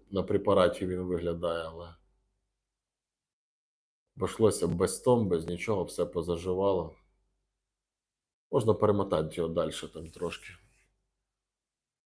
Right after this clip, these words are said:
Дальше. Дальше. В-, дальше, дальше. Та ближче до кінця.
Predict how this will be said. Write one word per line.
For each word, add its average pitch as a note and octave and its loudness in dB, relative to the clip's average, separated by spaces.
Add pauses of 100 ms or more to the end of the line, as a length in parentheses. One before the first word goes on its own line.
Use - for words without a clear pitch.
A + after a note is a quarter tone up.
(120)
Дальше. E2+ -12 (880)
Дальше. D#2+ -14 (1600)
В-, G2+ -4 (220)
дальше, F#2+ -4
дальше. G#2 -10
Та A#2+ -6 (400)
ближче F#2+ -10
до F#2 -10
кінця. F#2 -10